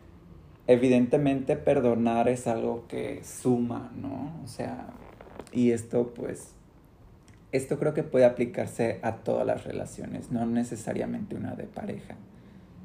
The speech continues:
Creo que el perdón es algo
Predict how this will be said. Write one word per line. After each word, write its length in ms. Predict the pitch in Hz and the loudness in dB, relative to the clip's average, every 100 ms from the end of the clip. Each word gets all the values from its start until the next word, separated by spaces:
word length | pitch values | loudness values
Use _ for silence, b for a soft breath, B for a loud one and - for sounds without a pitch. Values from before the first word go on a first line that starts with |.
| B - - | B -20 -4
Creo 300 | 123 113 - | 0 0 2
que 520 | 123 120 120 113 - - - | 4 6 6 2 -4 -8 0
el 160 | 120 | 0
perdón 580 | - 120 113 117 117 120 | 2 0 2 4 6 4
es 200 | 120 - | 2 0
algo 420 | 117 113 117 117 | -2 -2 -2 -4